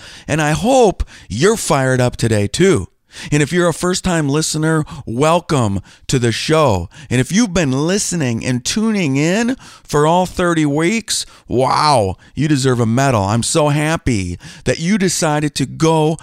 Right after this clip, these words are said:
on this journey with me, and you will continue on this journey with me so we together can take family stewardship to the next level, 'cause after all,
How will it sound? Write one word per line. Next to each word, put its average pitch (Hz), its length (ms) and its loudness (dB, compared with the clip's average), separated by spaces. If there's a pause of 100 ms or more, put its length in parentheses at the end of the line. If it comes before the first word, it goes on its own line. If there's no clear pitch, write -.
(180)
on 135 180 -2
this 127 220 -2
journey 139 400 0
with 131 260 -2
me, 127 240 -2
and 120 180 -2
you 131 140 2
will 143 160 0
continue 165 920 -4 (300)
on 127 180 0
this 120 180 -2
journey 127 320 0
with 120 240 -2
me 127 160 2
so 123 240 0
we 190 400 0 (320)
together 151 640 0 (240)
can 135 160 0
take 139 240 0
family 147 400 0
stewardship 139 720 -2 (240)
to 127 100 0
the 117 80 0
next 127 300 -2
level, 147 280 0
'cause 120 220 -2
after 135 380 -2
all, 127 340 0